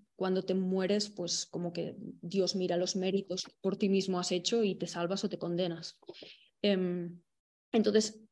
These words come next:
Agustín tiene unos escritos antipelagianos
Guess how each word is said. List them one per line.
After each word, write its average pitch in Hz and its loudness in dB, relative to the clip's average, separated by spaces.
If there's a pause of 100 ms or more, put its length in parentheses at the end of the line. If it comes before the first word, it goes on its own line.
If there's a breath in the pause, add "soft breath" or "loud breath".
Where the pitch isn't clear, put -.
Agustín 214 4
tiene 196 2 (220)
unos 202 4
escritos 196 -2 (260)
antipelagianos 208 4